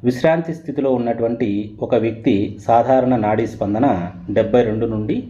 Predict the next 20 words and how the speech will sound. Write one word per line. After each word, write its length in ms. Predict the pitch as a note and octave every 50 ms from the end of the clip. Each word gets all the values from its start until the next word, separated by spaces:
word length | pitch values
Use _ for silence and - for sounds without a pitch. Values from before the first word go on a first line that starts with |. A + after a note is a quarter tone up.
| - -
ఎనభై 260 | G#2+ A2 A2 A2 G#2+
సార్లు 340 | - - G#2+ G#2 G#2+ G#2+ C#3+
ఉంటుంది. 400 | E3 - F#2 F#2 F2 E2+ - - - - - - - - - - - - - - - - - - - - - -
హృదయ 240 | B2 B2+ C3 D#3+ E3
స్పందన, 560 | D#3+ - - - D3 D3 D3+ D#3 F3 G3+ G#3 - - - B2
నాడీ 340 | A#2+ B2 C3 C3 C3+ C3
స్పందన 480 | B2+ - - A#2 A2+ A2+ A#2 C3+ D#3 - - -
ఎప్పుడూ 260 | A#2+ A2 - C3 B2+ A#2+
కూడా 400 | - A2 - D3+ G#3 - - - - -
సమానంగా 680 | A#2 A#2 A#2+ A#2 A2+ A2+ G#2 G#2 E3+ A#3 A3 - - -
ఉంటాయి. 380 | G#2 - F#2+ F#2 E2 D#2 - - - - - - - - - - - - - A2
నాడీ 400 | A2+ A#2 B2+ C#3 D3 D#3 E3+ D#3+
స్పందనలను 920 | - - - A#2 B2 B2 C3 B2+ B2+ A#2 A2 G#2+ B2+ D3+ A#2+ F#2+ F#2 - - - -
ఏ 120 | A2+ B2+ C3
విధంగా 280 | C3 C3 C3 C3+ C#3
తెలుసుకోవచ్చు 680 | C3 C3+ A#2 A2+ A2 - - B2+ A2 G#2 G#2 - A2+
అంటే, 440 | F#2+ F2+ - C3 F#3+ A#3+ C4 - - - - - - - - - - - - - -
మన 160 | B2 C3+ C#3+
ఎడమ 420 | C#3 C3 A#2 A#2 A#2+ C#3+ D3 D#3+ D#3
మణికట్టు 760 | C#3+ B2 A#2+ B2 B2+ B2+ C#3+ - - - B2 G2+ G2+ -